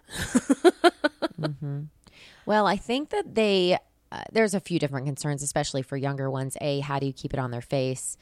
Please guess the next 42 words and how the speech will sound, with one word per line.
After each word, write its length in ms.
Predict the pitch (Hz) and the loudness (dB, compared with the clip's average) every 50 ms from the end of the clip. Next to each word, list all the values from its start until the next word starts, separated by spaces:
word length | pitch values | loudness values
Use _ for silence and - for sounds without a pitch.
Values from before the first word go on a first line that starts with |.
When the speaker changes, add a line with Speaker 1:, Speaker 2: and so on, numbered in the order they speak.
| - | -6
Speaker 1:
Sure. 400 | - - - - 302 285 - 170 175 | -4 -2 0 0 2 2 2 4 4
Speaker 2:
Um, 480 | 151 139 135 135 131 131 131 135 139 - - _ _ _ _ _ _ _ _ _ | 2 0 0 -2 -2 -4 -6 -8 -10 -12 -16 _ _ _ _ _ _ _ _ _
you 160 | - 170 165 151 | -4 -2 -2 0
know, 380 | 143 143 135 127 127 135 - _ _ _ _ _ _ - - - - - _ _ | 0 0 0 0 -2 -4 -6 _ _ _ _ _ _ -20 -20 -20 -20 -20 _ _
I 120 | - 160 156 | -6 -6 -4
don't 160 | 151 139 143 | -4 -6 -6
know. 140 | - 82 90 | -8 -8 -8
I 140 | - - 151 | -8 -6 -6
think 200 | 151 131 135 - | -6 -6 -6 -4
there's, 260 | 143 139 135 - - - | -6 -6 -6 -8 -6 -4
you 120 | 147 143 | -4 -2
know, 100 | 123 131 | -2 0
who 240 | 151 170 165 165 156 | 2 2 2 4 2
d-, 120 | 156 165 | 2 0
who's 200 | 180 185 175 165 | 0 0 0 0
to 100 | - 160 | -2 -2
say 400 | - - 160 156 151 151 151 143 - | 0 2 2 2 2 2 0 -2 -4
so-and-so 440 | - - - 156 151 151 147 - 165 | -4 0 2 2 2 2 2 0 0
is 100 | 151 143 | 0 0
not 120 | 160 165 165 | 0 -2 0
gonna 140 | 196 202 | 0 0
leave 160 | 202 220 220 214 | 2 2 2 2
their 120 | 226 226 | 2 0
mask 400 | 220 226 220 220 220 214 - - | 2 2 2 2 2 0 -2 -2
at 180 | - - - - | 0 -2 0 0
lunch 280 | - 226 196 165 156 180 | 0 0 0 0 0 -2
and 100 | 160 151 | -2 -2
then 100 | 151 147 - | -2 -2 -2
another 300 | 175 175 202 220 226 202 | 0 0 2 2 2 2
kid 200 | - 175 143 - | 2 -2 -2 -2
picks 200 | 165 139 - - | -4 -4 -4 -4
it 80 | 135 | -2
up 140 | 143 143 - | -2 -2 -2
and 100 | 170 170 | -4 -4
puts 180 | - 226 226 - | -4 -6 -4 0
that 200 | - - - - | 0 0 2 2
mask 300 | - 127 131 - - - | 0 -2 -4 -4 -4 -4
on. 220 | 143 127 104 - | -4 -4 -4 -6
And 120 | 120 131 - | -8 -6 -4
I 120 | - 160 147 | -2 -2 -2
don't 140 | 120 92 78 | -2 -4 -6
know. 180 | 67 55 - | -6 -8 -8